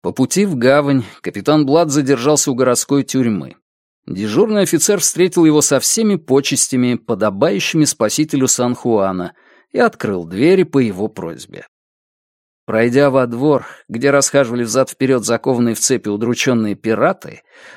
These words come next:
Блад подошел к каменной камере, в которую едва проникал свет сквозь забранное решетками маленькое окошко, расположенное у самого потолка.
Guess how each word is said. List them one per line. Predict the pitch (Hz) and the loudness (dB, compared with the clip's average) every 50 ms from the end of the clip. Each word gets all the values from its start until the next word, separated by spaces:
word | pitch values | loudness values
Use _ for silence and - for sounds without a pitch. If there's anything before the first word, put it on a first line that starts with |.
| - - | -20 -12
Блад | 82 90 107 127 170 208 208 _ | -6 -2 2 2 2 2 0 _
подошел | - 190 180 170 165 - 190 190 165 | -2 0 0 0 0 0 0 -2 -2
к | - | -2
каменной | - - 165 175 175 175 175 165 160 160 | -2 0 0 2 2 2 2 2 2 0
камере, | 160 - - 190 156 113 98 85 65 - - - - _ _ _ | 0 -2 -2 0 0 0 -2 -4 -6 -10 -14 -16 -20 _ _ _
в | - - | -14 -4
которую | - 127 120 - - 196 196 190 175 165 | 0 0 0 2 2 2 4 4 4 4
едва | 147 147 151 143 135 143 190 220 | 4 4 2 2 0 -4 -4 -4
проникал | 208 - 180 165 156 156 135 - 151 156 143 | -4 -2 -2 0 2 2 2 2 0 0 2
свет | - - - 117 117 123 120 110 | 0 -2 -2 0 0 0 0 0
сквозь | - - - 113 110 98 | -2 -4 -2 -4 -4 -2
забранное | 92 92 143 160 165 156 151 139 127 120 | -2 0 0 0 2 2 2 2 2 2
решетками | 101 101 - - 139 165 160 - 139 127 127 | 0 -2 -2 -2 -2 -2 -2 -2 0 0 2
маленькое | 127 123 120 123 147 190 220 185 180 180 165 160 156 151 | 2 2 0 0 0 -2 -2 -2 -2 -2 -2 0 2 2
окошко, | 143 127 - - 135 131 123 - - - 107 95 - - - - _ - | 2 0 0 0 0 0 0 -2 -4 -6 -8 -8 -10 -16 -20 -12 _ 0
расположенное | 123 139 135 - - 123 123 139 151 127 131 131 127 | 2 2 2 2 2 2 2 2 2 2 2 2 2
у | 123 110 | 2 0
самого | - - - 165 170 170 151 135 131 | -2 -2 0 0 2 2 2 0 0
потолка. | 113 - 117 - - 113 107 104 98 - - - - 69 - | -2 -4 -8 -6 -4 -2 -2 -2 -2 -6 -10 -14 -14 -14 -16